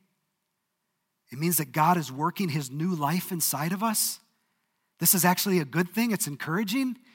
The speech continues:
It means he's trying to get away, us away from our old sinful nature to again be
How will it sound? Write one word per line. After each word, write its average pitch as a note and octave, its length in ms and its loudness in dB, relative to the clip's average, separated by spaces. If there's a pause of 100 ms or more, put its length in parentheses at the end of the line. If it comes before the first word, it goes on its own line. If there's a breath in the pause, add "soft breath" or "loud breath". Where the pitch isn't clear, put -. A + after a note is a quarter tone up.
(440 soft breath)
It E3 60 -2
means F#3+ 180 4
he's F#3 140 0
trying G3 240 4
to A3+ 60 4
get G3+ 140 4
away, F#3+ 460 2 (240 loud breath)
us F#3 160 2
away F3+ 160 2
from G3+ 160 0
our F3 100 2
old F3 200 -2
sinful G#3 400 0
nature F#3 520 0 (1120)
to F#3+ 140 2
again F#3+ 280 4
be F#3+ 260 4